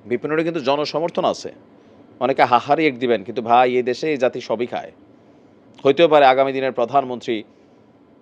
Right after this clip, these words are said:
হুম, ভিপি নূর। শেখ হাসিনার কাছে ভাল লাগবে, ছোটবেলা ছাত্রলীগ করতো।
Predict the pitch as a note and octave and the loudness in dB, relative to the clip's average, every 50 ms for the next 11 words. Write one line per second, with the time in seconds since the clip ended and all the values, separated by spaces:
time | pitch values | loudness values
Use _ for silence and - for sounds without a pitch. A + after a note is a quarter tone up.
0 | _ _ C3+ D#3 G#3+ A#3 A#3 _ - A2+ A2 B2+ B2 - C#3 B2 B2 A#2+ G#2+ A2+ | _ _ -12 -12 -12 -12 -16 _ -18 -8 -6 -6 -4 -4 -4 -2 -2 -2 -4 -6
1 | - - - - - - - _ - _ - - - - - - B2+ A#2+ C3+ B2+ | -10 -20 -20 -20 -20 -20 -20 _ -20 _ -20 -20 -20 -16 -2 0 0 2 2 0
2 | B2 C#3 C3+ C3+ B2 B2+ C3+ C3+ A#2 A#2 A#2 A#2+ B2 B2 A#2 A#2 A#2 A2 - - | 0 -2 -4 -2 -2 -2 -2 2 2 2 4 4 2 2 2 0 -2 -2 -2 -4
3 | A2 A2+ A#2 B2 B2 A#2+ A2+ G#2 - B2 G#2+ - C3 B2 A#2+ G#2 - G#2+ F#2 - | -6 -2 0 2 4 4 2 2 0 -6 -8 -6 -6 -6 -6 -6 -6 -10 -10 -10
4 | - - D#2+ | -12 -16 -16